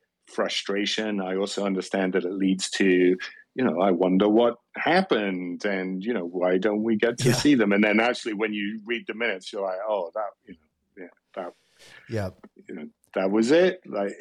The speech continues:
Speaker 1: so, um, again, I do think we could do a much better job of explaining that as we go. I do try to answer those questions on, uh,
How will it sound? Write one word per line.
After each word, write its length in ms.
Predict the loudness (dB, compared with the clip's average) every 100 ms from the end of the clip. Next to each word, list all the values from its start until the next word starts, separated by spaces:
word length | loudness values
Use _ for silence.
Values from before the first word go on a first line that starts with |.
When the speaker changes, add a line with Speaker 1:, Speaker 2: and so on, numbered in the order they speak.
| -8
Speaker 1:
so, 380 | 0 4 4 2 -4 -18 -20 -6
um, 680 | 0 2 2 -2 -8 -12 -16 _ _ _ _ _ _ _ -20 -20 _ -20 -14
again, 480 | -12 -4 0 2 2
I 120 | 0 -4 -8
do 180 | -6 -4
think 300 | -4 -4 -4
we 240 | -4 -4
could 200 | -4 -6
do 160 | -2 -2
a 60 | 0
much 540 | 0 0 -2 -6 -10 _ _ -4
better 260 | 0 0
job 520 | -2 -4 0 2 2 -2
of 120 | -6
explaining 1000 | -8 -8 -8 -4 2 4 6 6 6 4
that 300 | 2 -2 -4
as 240 | -2 -2 -2
we 120 | -4
go. 320 | 0 4 6
I 100 | 4
do 240 | 4 2 2
try 320 | 2 2 2
to 220 | 0 -2
answer 320 | 0 -2 -2
those 180 | -2 -4
questions 840 | -6 -6 -6 -6 -4 -6 -8 -10 -4 0
on, 500 | 2 2 2 -2 -6 -20 -20 -20 -20 _
uh, 300 | 0 2 2